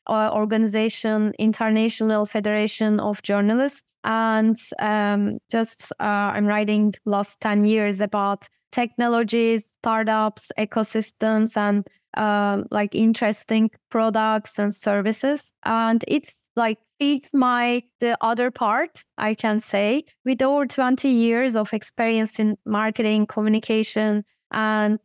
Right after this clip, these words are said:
product marketing in the tech field and fintechs, and I work with startups, and I'm still, um, a mentor and jury, uh, one of the accelerator and startup,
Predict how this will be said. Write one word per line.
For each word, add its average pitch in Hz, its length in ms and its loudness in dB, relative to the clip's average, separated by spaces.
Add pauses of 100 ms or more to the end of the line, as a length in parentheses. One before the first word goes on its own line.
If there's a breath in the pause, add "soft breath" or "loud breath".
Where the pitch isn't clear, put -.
(100)
product 233 320 0
marketing 226 460 2
in 214 240 4
the 196 360 0 (160)
tech 240 220 -2
field 233 540 0
and 185 220 -2
fintechs, 247 800 0
and 196 300 -2 (240 soft breath)
I 208 60 -2
work 262 320 0
with 262 260 0
startups, 233 880 -2
and 208 320 2
I'm 208 240 2
still, 254 640 -2 (160)
um, 214 720 0 (160)
a 226 40 0
mentor 233 520 2
and 220 200 2
jury, 214 640 0
uh, 208 540 0
one 220 300 -2
of 220 160 -2
the 214 320 0
accelerator 220 800 0 (180)
and 208 180 0
startup, 214 540 -2